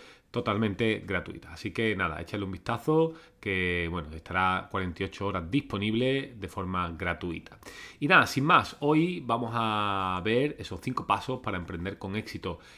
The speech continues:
en el campo de la nutrición. Y bueno, creo que te voy a hacer un recorrido, mm, bueno, interesante para que, bueno, sepas por dónde, por dónde debes de ir para, bueno, para, para que tu emprendimiento,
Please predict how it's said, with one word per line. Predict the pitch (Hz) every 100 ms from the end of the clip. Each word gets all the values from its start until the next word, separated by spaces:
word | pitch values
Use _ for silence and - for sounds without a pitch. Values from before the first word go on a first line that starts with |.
| -
en | - 87
el | 80
campo | - 123 110 87
de |
la | 85
nutrición. | 85 78 80 104 123 143 - _ _ _ - -
Y | 165 180
bueno, | 123 87
creo | 107 104
que | 117 110 107 104 95 87 87 87
te | 92
voy | 95
a |
hacer | 92 101 95
un | 117 117
recorrido, | 110 98 104 110 127 131 - - - -
mm, | 107 101 95
bueno, | 82 82
interesante | 107 101 90 - 104 123
para | 107 104 110
que, | 98 90 85
bueno, | 82 82
sepas | - 110 107
por | - 92
dónde, | 101 98 98 87 85 85 80 78 82 87
por | - 90
dónde | 101 95 - -
debes | 139 117
de | 92
ir | 98 113 - - - -
para, | 107 113 113
bueno, | 90 76
para, | 76 80 78 73 76
para | 78 73 71
que | 80
tu | 80
emprendimiento, | 78 85 82 82 87 87 107 107